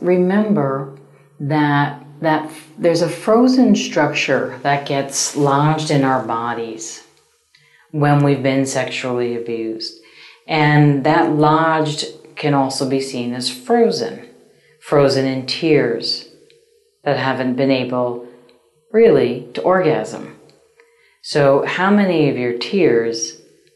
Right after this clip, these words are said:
unexpressed and unreleased, haven't allowed you to fully orgasm as much as your body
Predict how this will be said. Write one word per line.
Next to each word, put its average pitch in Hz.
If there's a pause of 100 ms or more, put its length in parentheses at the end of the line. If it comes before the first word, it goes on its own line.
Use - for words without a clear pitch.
(560)
unexpressed 135
and 135
unreleased, 135 (680)
haven't 131
allowed 123
you 123
to 151
fully 127
orgasm 131 (180)
as 143
much 131
as 127
your 147
body 143